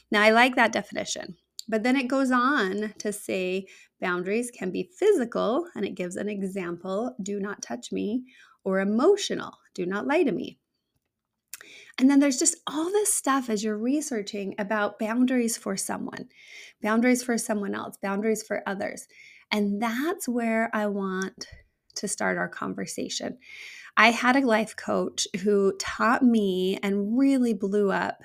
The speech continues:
this <laughs> definition of boundaries for me. Um, and I'm really grateful to Jolene. Give her a shout out. She is life coach, the porn addict's wife,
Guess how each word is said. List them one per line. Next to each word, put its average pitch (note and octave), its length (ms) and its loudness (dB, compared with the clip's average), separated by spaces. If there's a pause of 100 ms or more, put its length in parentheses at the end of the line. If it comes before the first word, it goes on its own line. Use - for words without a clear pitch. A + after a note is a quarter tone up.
(140)
this G#3+ 180 2
<laughs> - 20 -6
definition A3 580 2
of F#3+ 140 2
boundaries F3+ 440 -2
for F#3+ 160 -4
me. F#3 300 -4 (560)
Um, F#3+ 480 0 (160)
and G#3 100 -2
I'm G3 120 2
really G#3 340 2 (160)
grateful G3+ 600 2
to G3 120 -2
Jolene. F3+ 580 0
Give F#3 180 -4
her F#3+ 220 -4
a F3+ 100 2
shout F3+ 340 -2
out. E3+ 400 0
She G3 320 0
is F#3 320 -2
life G3 280 -2
coach, - 360 -4
the F#3+ 80 -2
porn F#3 320 -4
addict's - 400 -4
wife, - 340 -2